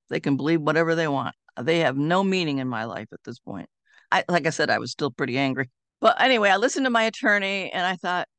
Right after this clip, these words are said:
"That is a nice trade-off. I have so many questions." And he goes, "Just hear the guy out. Just that. Just hear him out. And if you have any rules or any requirements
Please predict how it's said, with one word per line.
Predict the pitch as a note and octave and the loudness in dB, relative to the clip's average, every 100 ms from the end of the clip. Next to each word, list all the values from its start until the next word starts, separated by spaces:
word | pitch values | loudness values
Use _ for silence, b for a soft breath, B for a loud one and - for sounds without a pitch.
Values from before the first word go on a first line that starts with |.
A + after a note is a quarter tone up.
| - | -8
"That | F#3+ | -6
is | G3 | -6
a | F3+ | -6
nice | D3 D3+ | -6 -8
trade-off. | - D#3+ C3+ A#2 B2 | -4 -2 0 -2 -2
I | - | -6
have | D3+ D#3+ | -4 -8
so | D3 - D3+ | -10 -8 -4
many | C#3 A#2+ | -4 -6
questions." | - D3 - - - F3 - _ _ _ _ | -10 -16 -14 -18 -18 -20 -20 _ _ _ _
And | G#3 | 2
he | G3 | 4
goes, | F#3 F#3 - | 4 2 0
"Just | - A3+ C#4 | -2 -2 -2
hear | - B3 A3+ | 0 2 2
the | F#3 | 2
guy | E3+ D#3 | 0 0
out. | C#3 C3 - _ _ | -2 -6 -12 _ _
Just | - E4 - | -6 -6 0
that. | D#4+ A#3+ - | 2 2 -2
Just | A3 C4 - | -6 -6 -6
hear | - C4 | -2 0
him | C#4+ | 2
out. | G3+ F3+ G3 - _ _ | 4 2 0 -8 _ _
And | G#3 | 2
if | G#3+ | 2
you | G3+ G3 | 2 0
have | G#3 G#3 A3 | 2 0 0
any | A3 G#3+ G#3 G#3 - | 0 0 -2 -4 -6
rules | D#3+ D#3 E3+ E3+ F3 E3 | -6 0 2 2 0 -2
or | C#3 | -6
any | - D#3+ D3+ D3 D#3 _ b _ | -4 -4 -4 -6 -8 _ b _
requirements | D3+ - F3 F3+ F3+ E3+ D3+ - - | -12 -2 2 4 4 2 0 -4 -12